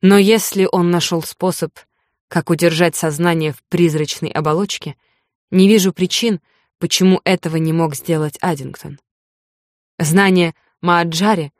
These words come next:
открывали безграничные возможности. Многие, кто имел к ним доступ, ставили опыты на себе.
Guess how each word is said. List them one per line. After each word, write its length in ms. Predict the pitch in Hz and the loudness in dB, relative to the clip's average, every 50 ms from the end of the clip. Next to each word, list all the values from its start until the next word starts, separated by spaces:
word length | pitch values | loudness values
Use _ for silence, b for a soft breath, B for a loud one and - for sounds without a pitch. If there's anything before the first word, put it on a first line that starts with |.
| _ _ _ - | _ _ _ -12
открывали 500 | - 160 - - 185 185 190 190 185 185 | -10 -10 -4 0 0 2 2 4 2 2
безграничные 720 | 165 185 175 165 175 175 175 185 190 180 - - 180 170 | 2 0 0 0 0 0 0 0 -2 -2 -4 -4 -4 -2
возможности. 720 | 160 170 165 175 185 202 190 147 135 120 - - - - _ _ _ _ _ _ _ _ _ - | -2 -2 -2 0 0 0 0 -2 -6 -10 -12 -16 -20 -20 _ _ _ _ _ _ _ _ _ -6
Многие, 460 | 160 170 190 220 226 196 165 170 160 | 0 2 4 4 4 2 2 0 -2
кто 240 | - - - 170 160 | -2 -2 0 2 2
имел 320 | 165 160 165 175 175 160 | 2 2 2 2 2 0
к 120 | - - - | -2 -4 -8
ним 140 | 165 160 | -8 -6
доступ, 460 | 160 160 202 202 - - - 151 _ _ _ _ _ _ _ _ _ - | -4 -2 -4 -4 -4 -6 -12 -12 _ _ _ _ _ _ _ _ _ -20
ставили 480 | - - - 190 180 165 175 170 175 - | -12 -2 2 2 2 4 2 0 0 0
опыты 360 | - 180 156 - 165 - 156 | 0 -2 -2 -2 -6 -8 -6
на 100 | 160 156 | -8 -6
себе. 360 | - - 180 151 143 131 139 | -6 -6 -8 -8 -8 -10 -12